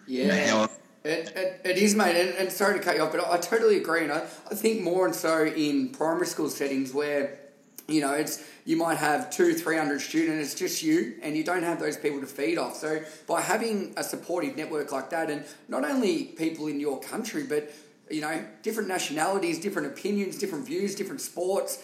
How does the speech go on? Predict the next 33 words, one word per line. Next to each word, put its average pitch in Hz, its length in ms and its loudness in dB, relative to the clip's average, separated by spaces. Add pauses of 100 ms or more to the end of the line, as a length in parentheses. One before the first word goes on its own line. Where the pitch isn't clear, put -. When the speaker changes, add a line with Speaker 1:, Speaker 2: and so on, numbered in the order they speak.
(160)
Speaker 2:
everything 214 320 2
like 175 220 0
that, 165 200 -2
mate. 175 160 0
I'm, 165 160 -4
I'm 175 120 -4
sure 240 260 0
some 302 200 -4
of 220 120 -2
the 196 260 0 (140)
discussion 175 560 -4
in 170 80 -2
the 160 40 -4
group's 165 280 -4
pretty 170 280 -4
amazing, 156 460 -4
is 135 160 -8
it? - 260 -6 (1080)
Speaker 1:
Oh, 226 260 4
yeah, 220 140 6
look, 196 180 4
you 196 180 4
know, 135 160 6
obviously, 143 300 2
we, 110 140 2 (240)
you 139 80 0
know, 117 60 4
sometimes 131 520 2
we 110 60 2
get, 104 260 2 (180)
uh, 98 280 2
you 113 80 4
know 107 200 2